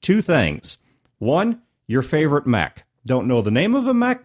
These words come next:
That's fine too. Just tell me you don't have a favorite mech. Or go on to sarna dot net. I'll link that in the show notes. And just look one up at random. Link clan mech, and I might report you.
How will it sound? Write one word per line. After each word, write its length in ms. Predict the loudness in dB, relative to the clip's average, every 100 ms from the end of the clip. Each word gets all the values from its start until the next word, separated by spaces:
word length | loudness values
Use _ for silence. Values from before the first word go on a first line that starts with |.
| _
That's 220 | -4 -4
fine 300 | -2 0 0
too. 220 | 0 -2 -2
Just 220 | -4 -2
tell 140 | 2
me 100 | 2
you 100 | 2
don't 180 | 2 0
have 220 | 0 2
a 60 | 0
favorite 440 | 0 0 0 -2
mech. 340 | -4 -4 -6 -14 -20 _ -6
Or 320 | 0 2 2
go 280 | 0 2 4
on 180 | 2 0
to 280 | 0 2
sarna 560 | 0 -2 0 2 2 2
dot 240 | 0 0
net. 320 | 0 0 -2 -4
I'll 100 | -6
link 160 | -2
that 160 | -2 -2
in 40 |
the 60 | -4
show 260 | -4 -2 -2
notes. 300 | -4 -4 -2
And 140 | -2
just 180 | -2 -2
look 180 | -2 2
one 160 | 2
up 140 | 2 0
at 100 | -2
random. 420 | 2 2 0 -4 _ _ _ _ -6
Link 200 | -6 -6
clan 400 | -6 -2 0 2
mech, 300 | 2 0 -2
and 100 | -2
I 100 | 0
might 360 | 2 2 0
report 420 | -2 -2 -2 -2 -6
you. 240 | -12